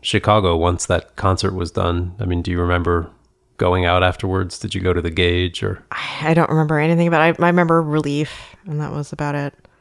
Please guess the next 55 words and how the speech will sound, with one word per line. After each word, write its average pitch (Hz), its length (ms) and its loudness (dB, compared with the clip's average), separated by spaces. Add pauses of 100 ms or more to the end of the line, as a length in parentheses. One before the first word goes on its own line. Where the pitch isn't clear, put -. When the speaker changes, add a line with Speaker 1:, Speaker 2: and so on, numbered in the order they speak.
(300)
Speaker 1:
Had - 200 0
you 101 60 4
heard 92 200 4
at 90 80 -2
that 87 240 2
point 92 300 -2
that 85 200 -4 (360)
Muti 87 360 -2
Speaker 2:
We 160 120 4
heard 302 160 4
he 220 80 4
Speaker 1:
was 170 60 4
Speaker 2:
was 170 100 0
gonna 147 160 0
be 143 160 -2 (200)
Speaker 1:
Yeah. - 120 0
Speaker 2:
okay. - 340 -4
Yeah, 135 220 2
I 156 40 2
mean, 185 120 2
I 180 80 4
think 190 160 0
as 185 100 0
soon 180 100 2
as 156 60 2
he 151 80 0
got 143 120 0
to - 40 -8
the 131 80 0
hospital, 123 540 -2 (120)
like, - 140 -6
they, - 140 -6 (100)
you 143 80 -6
know, 117 160 -10
they 131 260 -6
ascertained 151 440 2
that 151 80 2
he 147 180 0 (680)
hadn't 170 260 2
had 170 180 2
anything 151 420 2
really 147 400 2 (220)
bad 135 240 2
happen. 135 300 -2
It 147 80 2
wasn't 151 220 0
a - 20 -6
stroke - 400 -2
even 143 180 -2
or 131 100 -2
anything, 139 260 0
you 175 60 6
know, 127 220 2
it 80 80 0
was - 300 -8